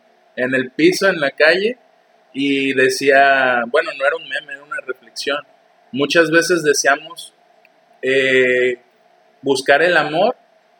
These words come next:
pero no nos damos cuenta de que hay un amor primario o, o antes. Entonces, bueno, ahí hay cuestiones a reflexionar acerca de esto y, y créanme que todos nos hemos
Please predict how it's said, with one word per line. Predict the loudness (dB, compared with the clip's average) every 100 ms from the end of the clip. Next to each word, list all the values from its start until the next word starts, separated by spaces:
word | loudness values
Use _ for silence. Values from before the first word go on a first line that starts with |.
| _
pero | 2 4
no | 4 0
nos | 0
damos | 0 0 -2
cuenta | -4 -2 0
de | 0 0
que | -2
hay | -2
un | -4 -8
amor | -10 -14 -10
primario | -8 -6 -2 -2 0 0
o, | -2 -4 -10 -20
o | -10
antes. | -10 -10 _ -20 -20 _ _ _ _ -8
Entonces, | -8 -6 -6 -4 -4
bueno, | 0 0 -2 _ -6
ahí | 0 2 2
hay | 2 0
cuestiones | -4 -6 -4 -2 -2 0
a | 0
reflexionar | 0 -4 -10 -10 -6 -2
acerca | 0 -2 0 2
de | 4
esto | 2 0 -2
y, | -2 -8 _ _ _ _ _
y | -2
créanme | 2 2 2 -2
que | -2
todos | 0 4 4 4
nos | 0 -2
hemos | -4 -4